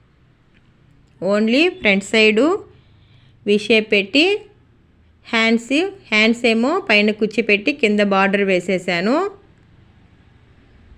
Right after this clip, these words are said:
బ్యాక్ సైడ్ రౌండ్ నెక్కేనండి, ఇంకేం లేదు, only రౌండ్ నెక్కే. ఇది కూడా డైలీ వేర్ శారీయేనండి. ఈ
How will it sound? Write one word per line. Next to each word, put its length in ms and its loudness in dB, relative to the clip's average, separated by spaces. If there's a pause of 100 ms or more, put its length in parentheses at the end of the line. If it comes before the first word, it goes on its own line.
(1900)
బ్యాక్ 240 0
సైడ్ 260 2
రౌండ్ 260 2
నెక్కేనండి, 640 0 (3250)
ఇంకేం 280 2 (140)
లేదు, 260 0 (680)
only 320 2
రౌండ్ 280 -2
నెక్కే. 300 2 (1000)
ఇది 180 2
కూడా 100 2 (100)
డైలీ 300 4
వేర్ 240 0
శారీయేనండి. 720 2 (1600)
ఈ 80 -2